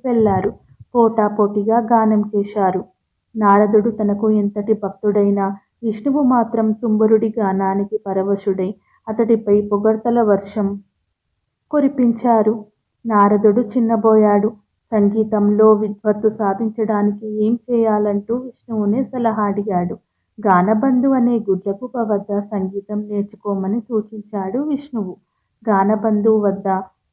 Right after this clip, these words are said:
సంగీతం నేర్చుకున్న నారదుడు సంగీత సమరానికి సిద్ధం కావాలంటూ తుంబురుడిని సవాలు చేసేందుకు అతడి నివాసానికి వెళ్ళాడు.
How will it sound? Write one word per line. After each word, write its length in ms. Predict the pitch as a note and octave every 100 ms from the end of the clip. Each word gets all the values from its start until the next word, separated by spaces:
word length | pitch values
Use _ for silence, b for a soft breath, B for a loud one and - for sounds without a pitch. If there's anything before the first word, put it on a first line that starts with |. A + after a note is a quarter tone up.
| _
సంగీతం 460 | G#3 G3+ B3 - B3+
నేర్చుకున్న 520 | A#3 G#3 G#3 - G#3 G3+
నారదుడు 580 | G3 F#3 G#3 G#3 G#3 A3+ A3
సంగీత 440 | G#3+ G3+ A3+ C4+
సమరానికి 680 | C#4 A3 G3+ G3+ G3 G3+ G#3
సిద్ధం 400 | - G#3 - A3 G#3+
కావాలంటూ 720 | G#3 G3 G3+ G3+ G3 F#3+ G3 G3+ b b _ -
తుంబురుడిని 640 | B3 A#3+ B3 A3 G#3+ B3+
సవాలు 460 | - A#3 A3 G#3+
చేసేందుకు 680 | A3 A3 G#3+ G#3+ G3+ G3 G3
అతడి 360 | B3+ B3 G#3+ G#3
నివాసానికి 760 | G3+ G3 G3 G3 G#3 F#3 F#3 C4+
వెళ్ళాడు. 500 | C4+ A#3+ G#3 F#3